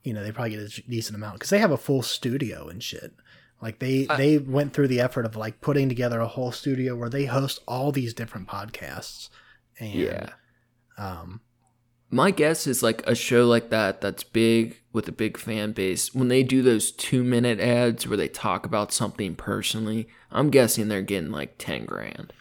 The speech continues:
Speaker 1: Yeah. Um,
Speaker 2: per ad.
Speaker 1: per ad?
Speaker 2: That's my, that's what I would
Speaker 1: Oh,
Speaker 2: think.
Speaker 1: dude, I wasn't thinking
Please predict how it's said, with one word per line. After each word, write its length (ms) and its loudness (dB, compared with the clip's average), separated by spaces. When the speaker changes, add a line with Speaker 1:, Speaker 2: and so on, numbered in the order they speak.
Speaker 1:
Yeah. 440 -6
Um, 480 -2
Speaker 2:
per 240 2
ad. 400 -6
Speaker 1:
per 240 4
ad? 420 0
Speaker 2:
That's 280 6
my, 260 0
that's 280 4
what 100 4
I 160 6
would 120 4
Speaker 1:
Oh, 120 2
Speaker 2:
think. 320 -4
Speaker 1:
dude, 200 2
I 140 0
wasn't 300 0
thinking 280 -6